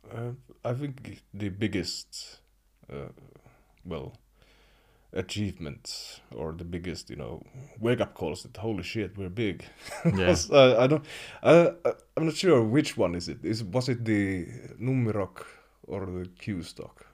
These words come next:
Speaker 1: I'm not
Speaker 2: The,
Speaker 1: Q-Stock,
Speaker 2: it was
Speaker 1: I'm
Speaker 2: the same year.
Speaker 1: It was
Speaker 2: Yeah.
Speaker 1: the same year, yeah.
Speaker 2: Yeah.
Speaker 1: I can't decide which one was, like, bigger. I think,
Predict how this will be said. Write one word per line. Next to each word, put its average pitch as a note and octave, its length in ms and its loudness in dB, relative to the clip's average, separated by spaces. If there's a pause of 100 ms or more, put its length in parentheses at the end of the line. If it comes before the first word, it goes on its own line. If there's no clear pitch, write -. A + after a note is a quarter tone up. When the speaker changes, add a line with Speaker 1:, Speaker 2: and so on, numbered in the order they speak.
Speaker 1:
I'm F#2 120 -10
not E2+ 120 -8 (380)
Speaker 2:
The, F#2 100 -2
Speaker 1:
Q-Stock, F2+ 240 -2
Speaker 2:
it - 60 -6
was F#2+ 140 -4
Speaker 1:
I'm - 20 -12
Speaker 2:
the F#2+ 80 -4
same F#2 260 -2
year. F2+ 300 -4 (200)
Speaker 1:
It B2 140 6
was D#3+ 120 6
Speaker 2:
Yeah. - 40 -2
Speaker 1:
the B2 60 -2
same A#2+ 320 6
year, F2 420 0
yeah. F#2+ 260 0
Speaker 2:
Yeah. E2 180 -2 (140)
Speaker 1:
I B2+ 40 6
can't C#3 260 4
decide A2 520 2 (180)
which G2 280 -8
one F2+ 260 -8 (160)
was, - 220 -10 (380)
like, C#2 300 -10
bigger. E2+ 320 -6 (240)
I F#2+ 100 -2
think, G2 180 -4